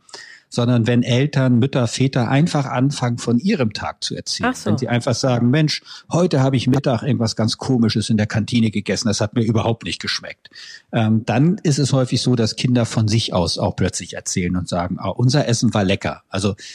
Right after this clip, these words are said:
Speaker 1: ich komme sozusagen an die Information des Tages, indem ich von mir erzähle und eine Stimmung erzeuge, wo wir einfach locker flockig reden
Speaker 2: Mhm.
Speaker 1: und nicht so, du bist jetzt im Mittelpunkt und jetzt sag du mir gefälligst und bitte,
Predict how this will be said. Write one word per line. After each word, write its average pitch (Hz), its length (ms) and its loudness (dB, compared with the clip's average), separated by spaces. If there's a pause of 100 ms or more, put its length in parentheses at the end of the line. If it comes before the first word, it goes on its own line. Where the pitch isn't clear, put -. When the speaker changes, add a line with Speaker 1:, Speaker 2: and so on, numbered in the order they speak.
(260)
Speaker 1:
ich - 180 -2
komme 143 240 2
sozusagen 135 640 2
an 117 140 2
die 113 140 2
Information 123 760 2
des 123 220 -2
Tages, 135 480 0
indem 117 260 0
ich 107 140 -4
von 113 260 2
mir 117 340 2
erzähle 98 640 -4
und - 200 -20
eine 104 240 0
Stimmung 151 500 0
erzeuge, 120 580 0
wo 107 140 -2
wir 110 140 0
einfach 104 440 -4
locker 110 360 -2
flockig - 460 -4
reden 113 420 0 (240)
Speaker 2:
Mhm. 190 180 -2
Speaker 1:
und 113 160 4
nicht 131 320 0
so, 127 220 2
du 127 180 0
bist 135 220 0
jetzt 120 180 -2
im 113 80 2
Mittelpunkt 143 540 0
und 107 160 2
jetzt 113 180 0
sag 104 240 0
du 120 120 -2
mir 123 160 4
gefälligst 107 580 -2
und 87 120 -14
bitte, 110 360 0